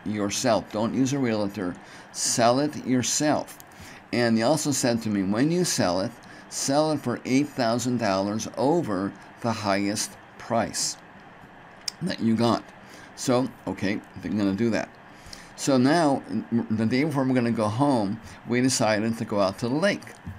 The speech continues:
And, uh, just check out one of the nearby lakes. We heard it was really beautiful. So we're driving out to,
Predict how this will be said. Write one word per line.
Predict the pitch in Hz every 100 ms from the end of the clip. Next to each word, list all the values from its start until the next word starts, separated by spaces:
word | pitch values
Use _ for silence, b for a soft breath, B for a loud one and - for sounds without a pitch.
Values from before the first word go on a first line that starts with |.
| -
And, | 107 107 107 101
uh, | 107 101
just | 101 120 -
check | 113 110
out | 98
one | 101
of | 110
the | 104
nearby | 95 110 110
lakes. | 117 90 95 - - B B B -
We | 92
heard | 104
it | 104
was | 98
really | 107 110
beautiful. | 104 107 110 117 117 127 B B B
So | - - 117
we're | 113 104
driving | 110 117 127 139 139 120
out | 120 120
to, | - 113 107 98